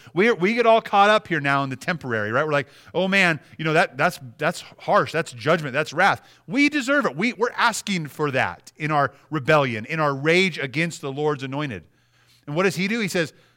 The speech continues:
"Just humble yourself. Humble yourself to a place where you can receive the meek child born for your salvation."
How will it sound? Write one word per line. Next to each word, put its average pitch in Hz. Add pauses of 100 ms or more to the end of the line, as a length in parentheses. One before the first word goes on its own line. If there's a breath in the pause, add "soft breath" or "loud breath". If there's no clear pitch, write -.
(180 soft breath)
"Just -
humble 269
yourself. 135
Humble 277
yourself 220
to 196
a 175
place 202
where 165
you 208
can 214
receive 170
the 135
meek 165
child 131
born 104 (760)
for 117
your 110
salvation." 92